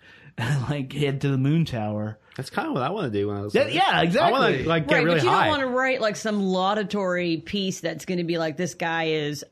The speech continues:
Speaker 3: the second coming of a guitarist."
Speaker 2: No.
Speaker 3: The problem that I have with this album is I think if I had listened to it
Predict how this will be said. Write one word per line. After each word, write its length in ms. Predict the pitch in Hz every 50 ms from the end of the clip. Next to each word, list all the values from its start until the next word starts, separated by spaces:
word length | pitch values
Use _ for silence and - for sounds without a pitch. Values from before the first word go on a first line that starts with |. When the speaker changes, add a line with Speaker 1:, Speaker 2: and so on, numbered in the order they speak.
| _
Speaker 3:
the 160 | - 170 160 170
second 460 | - - 208 185 180 185 165 - -
coming 360 | - 196 190 180 175 170 160
of 100 | 156 139
a 40 | 147
guitarist." 880 | 135 160 - - - - - 269 220 156 139 - - - - - -
Speaker 2:
No. 240 | - - - 160 147 -
Speaker 3:
The 160 | - 180 220 196
problem 440 | 180 240 302 320 330 320 302 277
that 100 | 262 233
I 100 | 220 214
have 140 | 220 220 202
with 80 | 190 190
this 120 | 190 185 -
album 300 | 208 190 196 185 170 160
is 120 | 156 151
I 100 | 170 165
think 240 | 165 - 214 208 196
if 120 | 208 180 -
I 180 | 156 170 170
had 400 | 165 165 160 156 151 156 151 -
listened 460 | - 190 185 190 185 - 190 180 165
to 220 | - - 185 160 156
it 280 | 156 156 156 - -